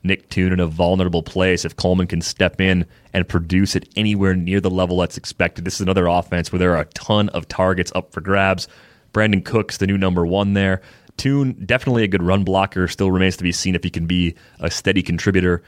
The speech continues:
in that passing attack. Uh, Marcus Colston, been a little bit banged up here, uh, through training camp and now into the last couple of weeks of the preseason.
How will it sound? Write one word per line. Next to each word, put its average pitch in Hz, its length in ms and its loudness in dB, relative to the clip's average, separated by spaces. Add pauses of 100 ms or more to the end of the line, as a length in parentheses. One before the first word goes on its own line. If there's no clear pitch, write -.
(260)
in 98 140 2
that 90 260 0
passing 87 400 0
attack. 90 460 -2 (320)
Uh, 50 160 -6
Marcus 101 400 0
Colston, 95 640 2 (220)
been 101 100 2
a - 20 2
little 101 120 2
bit 87 200 -2
banged 92 320 2
up 92 200 2
here, 92 340 2 (260)
uh, - 100 -8
through 85 160 -4
training 95 320 0
camp 92 280 -2
and 90 100 0
now 87 200 2
into 87 120 0
the 85 80 0
last 85 280 0
couple 87 200 0
of 85 40 0
weeks 87 200 0
of 82 60 -2
the 78 60 -4
preseason. 92 800 2